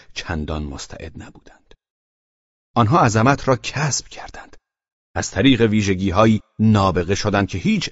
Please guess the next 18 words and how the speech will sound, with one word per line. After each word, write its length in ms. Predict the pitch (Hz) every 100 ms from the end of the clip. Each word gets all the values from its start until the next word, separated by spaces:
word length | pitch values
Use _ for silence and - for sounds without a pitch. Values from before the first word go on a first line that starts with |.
| 123
انسانی 480 | 110 - 107 110
دوست 320 | 101 208 - 139
ندارد 360 | 156 101 92 -
از 120 | -
آنها 260 | 95 -
سخن 380 | 101 85 78 80
بگوید، 500 | 73 - _ - - - _ _ _ _
هرچند 400 | - 113 - 90
از 140 | 80 -
فقدان 380 | 87 85 92 87
آنها 300 | 76 71 85
آگاه 480 | 73 73 - - -
باشد. 300 | - - - _ - _ _ _ _ _ _ _ _ _ _
همهٔ 260 | - 151 190
آنها 240 | 135 131
جدیت 480 | 123 123 107 131 117
سخت 380 | 107 113 107 -
کوشانهٔ 600 | 120 113 110 110 127